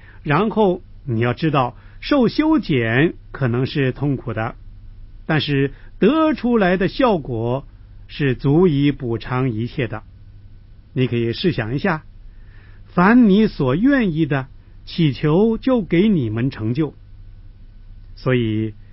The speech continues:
弟兄姐妹，要坚定，不要在这一点上灰心呐。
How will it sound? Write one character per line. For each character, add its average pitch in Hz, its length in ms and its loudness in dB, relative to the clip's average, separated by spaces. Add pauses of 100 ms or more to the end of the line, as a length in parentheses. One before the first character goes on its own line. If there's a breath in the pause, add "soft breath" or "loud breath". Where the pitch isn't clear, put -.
(200 soft breath)
弟 135 120 -6
兄 123 160 2
姐 117 140 0
妹， 131 280 0 (800 soft breath)
要 139 300 2
坚 214 360 4
定， 156 440 2 (960)
不 135 140 0
要 151 220 4
在 147 240 2
这 196 100 0
一 175 140 2
点 120 220 -2
上 131 260 -2
灰 160 180 2
心 165 220 2
呐。 135 320 0